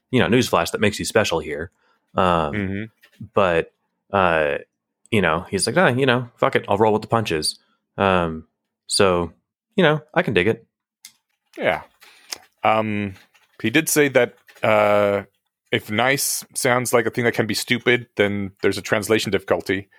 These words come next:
Speaker 2: 'cause nice is part of the utility function. I don't even know what I was thinking about that. Should I just cut that out?
Speaker 1: She says, "Just being nice is very stupid. Uh, if your planet's selecting for that, they're going to have horrible problems the first time they encounter anyone else."
Speaker 2: Mm-hmm.
Speaker 1: Um, and so what's fun about that is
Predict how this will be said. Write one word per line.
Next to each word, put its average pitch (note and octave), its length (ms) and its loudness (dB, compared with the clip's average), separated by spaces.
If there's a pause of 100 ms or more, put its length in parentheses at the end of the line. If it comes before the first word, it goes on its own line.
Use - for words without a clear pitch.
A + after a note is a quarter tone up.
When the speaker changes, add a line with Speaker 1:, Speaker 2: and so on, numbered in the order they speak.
(280)
Speaker 2:
'cause F#2+ 180 -2
nice G#2+ 320 0
is G#2 80 -4
part G#2+ 200 -2
of G2+ 80 -6
the G#2+ 80 -2
utility G#2 280 0
function. F#2+ 380 -6
I G#2+ 80 2
don't A#2 200 -2
even G#2 160 -6
know G2 80 0
what F#2+ 100 4
I F#2 40 4
was F#2 100 0
thinking F#2 220 -10
about E2+ 180 -2
that. F2 220 0 (240)
Should A2+ 140 0
I A2+ 40 0
just A2 160 -10
cut - 120 -6
that G#2+ 120 2
out? G#2+ 140 -2 (220)
Speaker 1:
She - 140 0
says, A#2+ 180 2
"Just D#3+ 200 0
being C#3 220 4
nice A2 280 2
is F2+ 200 -6
very G2+ 320 2
stupid. D2+ 560 -4 (400)
Uh, F#2 240 2
if G2+ 120 -6
your G#2 80 0
planet's A#2+ 500 0 (100)
selecting G#2+ 360 0
for - 100 -6
that, F#2+ 240 0
they're G#2+ 80 -6
going G2 180 2
to F#2+ 60 0
have F#2 80 -4
horrible G2+ 320 0
problems F2 420 -2
the - 80 -14
first A2 160 0
time F#2+ 100 0
they F2+ 60 2
encounter F#2 320 0
anyone F2+ 360 -4
else." D#3 540 -4 (460)
Speaker 2:
Mm-hmm. A2+ 360 0
Speaker 1:
Um, E2 440 -2 (400)
and F2+ 260 -2
so - 140 -2
what's F2+ 140 0
fun E3 180 2
about E2+ 240 -2
that E2+ 240 -2
is E2+ 340 -4